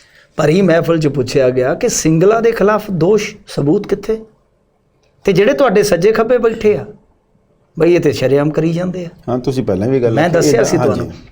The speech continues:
Speaker 1: ਇਹ ਚੀਜ਼ਾਂ, ਅ, ਖੁੱਡੀਆਂ ਸਾਹਿਬ ਵਾਸਤੇ ਪਰਿਸਥਿਤੀਆਂ ਨੂੰ ਹੋਰ ਵੀ ਔਖੀਆਂ ਕਰ ਰਹੀਆਂ।
Speaker 2: ਜੀ।
Speaker 1: ਯਾਨੀ ਜੇ ਮੋੜ ਦੇ ਵਿੱਚ ਜਾਂਦੇ ਆ ਤਾਂ ਵੱਖਰੀ ਕਿਸਮ ਦੀ ਕਹਾਣੀ ਆ। ਉੱਥੇ ਆਪਾਂ ਨੂੰ ਪਤਾ ਹੈ ਗੁਰਪ੍ਰੀਤ ਮ-, ਮਲੂਕਾ,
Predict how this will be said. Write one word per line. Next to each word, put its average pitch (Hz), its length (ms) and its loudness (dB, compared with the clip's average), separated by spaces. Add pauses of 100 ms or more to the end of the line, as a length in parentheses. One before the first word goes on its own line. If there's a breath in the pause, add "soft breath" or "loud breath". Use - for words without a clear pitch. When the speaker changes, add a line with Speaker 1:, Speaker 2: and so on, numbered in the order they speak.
Speaker 1:
ਇਹ 247 200 2
ਚੀਜ਼ਾਂ, 190 560 -2
ਅ, - 1000 -4
ਖੁੱਡੀਆਂ 208 360 0
ਸਾਹਿਬ 214 240 -2
ਵਾਸਤੇ 180 340 0
ਪਰਿਸਥਿਤੀਆਂ 175 640 -2
ਨੂੰ 220 160 -2
ਹੋਰ 190 280 4
ਵੀ 277 140 2
ਔਖੀਆਂ 175 340 0
ਕਰ 113 180 -4
ਰਹੀਆਂ। 101 300 -10 (400)
Speaker 2:
ਜੀ। 87 280 -4
Speaker 1:
ਯਾਨੀ 160 320 2
ਜੇ 180 140 2
ਮੋੜ 147 300 2
ਦੇ 175 120 2
ਵਿੱਚ 180 220 0
ਜਾਂਦੇ 175 300 -2
ਆ 185 40 -4
ਤਾਂ 180 140 -4
ਵੱਖਰੀ 131 340 -4
ਕਿਸਮ 156 360 -6
ਦੀ 160 180 -8 (480)
ਕਹਾਣੀ 160 300 0
ਆ। 160 100 -4 (720)
ਉੱਥੇ 156 500 2
ਆਪਾਂ 143 220 -2
ਨੂੰ 143 100 -2
ਪਤਾ 160 260 -4
ਹੈ 151 120 -6
ਗੁਰਪ੍ਰੀਤ 147 540 -2
ਮ-, 147 320 -4
ਮਲੂਕਾ, 151 640 0